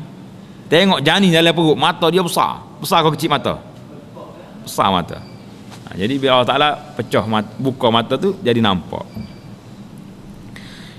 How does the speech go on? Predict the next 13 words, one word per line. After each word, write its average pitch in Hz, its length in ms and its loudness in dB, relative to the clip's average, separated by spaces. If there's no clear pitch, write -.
Dengan 160 400 4
daya 147 320 4
upaya 156 400 4
dan 151 160 2
kekuatannya, 139 840 2
kekuatan 135 360 0
Allah, 135 480 0
Maha 127 320 4
Suci 117 160 -6
Allah, 135 640 2
sebaik-baik 117 960 2
penciptanya 120 640 2
siapa? 151 400 2